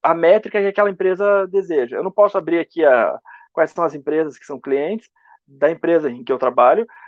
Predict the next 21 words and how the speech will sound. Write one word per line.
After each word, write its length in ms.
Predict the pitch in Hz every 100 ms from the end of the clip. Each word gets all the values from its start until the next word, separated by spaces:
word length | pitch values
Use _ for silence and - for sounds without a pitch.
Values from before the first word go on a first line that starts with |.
| -
mas 220 | 156 165
eu, 220 | 202 196 165
eu, 340 | 156 156 151 143
eu, 100 | 143
o 160 | 151
que 80 | 147
eu 60 | 180
posso 200 | 170 -
falar 240 | 147 156
é 40 | 214
que 80 |
praticamente 480 | 233 214 226 233 233
todas 280 | - 220 240
as 100 | 208
grandes 240 | 185 214 185
empresas 260 | 185 190
do 80 | 180
Brasil 480 | 170 160 143 170 214 - - _
são 200 | _ 190
nossas 320 | 190 185 202 180
clientes. 460 | 208 170 117 -